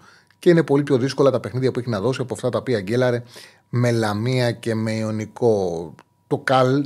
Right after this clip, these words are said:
τα καλά μηνύματα για το Τερίμ είναι ότι είναι διαθέσιμοι και ο Τσέριν και ο Μπερνάρ θα είναι στην βασική εντεκάδα για το αυριανό παιχνίδι. Λοιπόν,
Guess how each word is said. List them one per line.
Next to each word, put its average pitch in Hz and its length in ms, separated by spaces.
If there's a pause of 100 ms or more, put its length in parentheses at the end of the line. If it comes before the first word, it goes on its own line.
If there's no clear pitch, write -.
τα 127 100
καλά 151 280
μηνύματα 131 380
για 113 100
το 113 60
Τερίμ 180 320
είναι 180 160
ότι 151 160
είναι 143 320
διαθέσιμοι 123 600
και 131 120
ο 113 60
Τσέριν 131 340
και 123 100
ο 117 40
Μπερνάρ 120 360 (440)
θα 123 220
είναι 117 180
στην 107 220
βασική 107 340
εντεκάδα 101 580 (520)
για 113 340 (580)
το 110 100
αυριανό 110 400
παιχνίδι. 101 520 (440)
Λοιπόν, 123 540